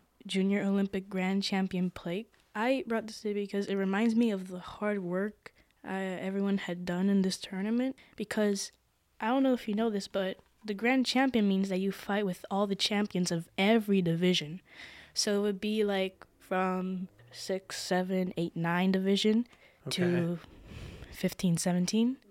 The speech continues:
Speaker 1: years
Speaker 2: Okay.
Speaker 1: old.
Speaker 2: Oh, so these are ages, six,
Speaker 1: Yes,
Speaker 2: six,
Speaker 1: sir.
Speaker 2: seven, okay.
Speaker 1: So to get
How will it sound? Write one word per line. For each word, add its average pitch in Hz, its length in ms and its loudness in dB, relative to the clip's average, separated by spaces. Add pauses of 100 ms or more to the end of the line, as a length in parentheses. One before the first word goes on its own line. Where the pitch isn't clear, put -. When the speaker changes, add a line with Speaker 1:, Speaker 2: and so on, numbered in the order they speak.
Speaker 1:
years 196 180 4
Speaker 2:
Okay. 180 100 2
Speaker 1:
old. 202 220 2 (180)
Speaker 2:
Oh, 151 80 4
so 143 160 0
these 143 120 4
are 135 80 4
ages, 139 400 2
six, - 200 -2
Speaker 1:
Yes, 175 160 4
Speaker 2:
six, - 140 2
Speaker 1:
sir. 180 100 4
Speaker 2:
seven, 175 240 0
okay. 135 420 -2 (160)
Speaker 1:
So 202 380 2 (500)
to - 140 0
get 214 340 2